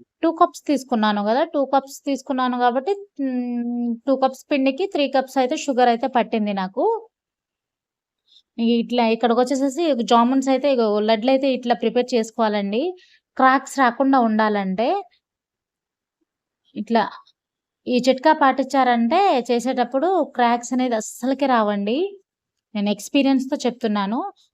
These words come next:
కొంచెం ఆయిల్ రాసుకోవాలన్నమాట చేతికి. ఆయిల్ అయినా వాటర్ అయినా ఏమైనా రాసేసుకోవచ్చు. ఘీ ఉంటే ఘీ ఇట్లా రాసేసుకొని ఇట్లా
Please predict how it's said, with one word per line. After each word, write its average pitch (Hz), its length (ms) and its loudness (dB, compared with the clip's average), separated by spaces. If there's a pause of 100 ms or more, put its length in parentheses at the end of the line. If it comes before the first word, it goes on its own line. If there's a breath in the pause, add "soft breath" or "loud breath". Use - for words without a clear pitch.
(120)
కొంచెం 240 420 0
ఆయిల్ 226 300 2
రాసుకోవాలన్నమాట 202 920 -2 (100)
చేతికి. 202 500 -6 (160)
ఆయిల్ 196 300 2
అయినా 220 260 0
వాటర్ 214 320 0
అయినా 208 160 -2
ఏమైనా 202 300 -4
రాసేసుకోవచ్చు. 196 800 -4 (100)
ఘీ 208 180 2
ఉంటే 226 360 0
ఘీ 208 200 -4 (580 soft breath)
ఇట్లా - 260 -4
రాసేసుకొని 233 760 0 (1000)
ఇట్లా 208 360 -8